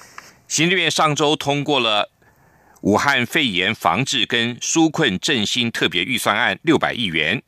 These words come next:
立法院长游锡堃今天邀集朝野党团进行协商，决议明天邀请行政院长苏贞昌、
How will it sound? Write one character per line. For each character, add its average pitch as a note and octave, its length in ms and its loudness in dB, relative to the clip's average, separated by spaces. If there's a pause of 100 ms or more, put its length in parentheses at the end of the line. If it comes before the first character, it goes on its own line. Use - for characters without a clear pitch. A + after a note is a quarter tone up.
(260)
立 C3 100 0
法 A#2 100 2
院 B2+ 160 0
长 G2 220 0
游 G2 160 0
锡 - 80 -2
堃 D#3+ 200 0 (120)
今 A#2 200 0
天 A#2 320 -2 (200)
邀 F#3+ 240 2
集 A#2+ 240 -2
朝 A2+ 200 -2
野 A#2+ 140 -2
党 D#2 260 -2
团 F2+ 380 0 (140)
进 G#2+ 200 2
行 F2 240 -2
协 - 240 -2
商， D3+ 300 0 (240)
决 G#2+ 180 -2
议 F#3 280 -2 (160)
明 F3+ 260 0
天 D3 380 -2
邀 C3+ 200 2
请 E2 240 -4
行 G2 220 -4
政 C3 80 0
院 B2 160 -2
长 D#2+ 180 0
苏 B2+ 160 -6
贞 B2+ 160 -2
昌、 C#3 320 0